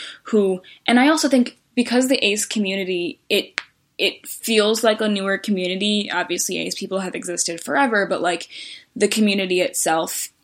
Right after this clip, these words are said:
is, um, is still in its baby stages compared to, you know, the,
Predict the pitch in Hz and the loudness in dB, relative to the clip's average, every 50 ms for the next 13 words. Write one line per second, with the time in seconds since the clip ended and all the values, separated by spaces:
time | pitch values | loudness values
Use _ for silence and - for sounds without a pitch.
0 | _ - - 185 180 175 170 170 175 - - - - - _ _ _ _ _ _ | _ -4 0 0 2 2 2 2 2 2 2 0 -2 -6 _ _ _ _ _ _
1 | _ _ _ - - 175 170 160 160 143 151 151 - - _ - - _ - - | _ _ _ -6 -4 -4 -2 -2 -2 -4 -4 -8 -10 -12 _ -20 -20 _ -20 -14
2 | - - - - - - 247 233 226 220 214 208 196 - 208 - 202 190 190 160 | -4 0 0 2 6 8 8 8 8 6 4 4 2 0 0 2 2 2 4 2
3 | 170 170 175 - - 143 143 151 - 127 123 - - - - 185 175 - - 156 | 0 -4 -4 -2 -2 -2 -2 -2 -2 -4 -6 -6 -6 -6 -6 -6 -6 -4 -4 -4
4 | 156 127 - - - - 175 160 165 156 143 139 - - - 185 180 165 156 143 | -4 -4 -2 -4 -2 -2 -2 -2 -4 -4 -6 -8 -8 -6 -4 -2 -2 -2 -2 -4
5 | 139 151 - - - 180 175 165 143 95 | -4 -6 -8 -8 -4 -2 0 0 0 -2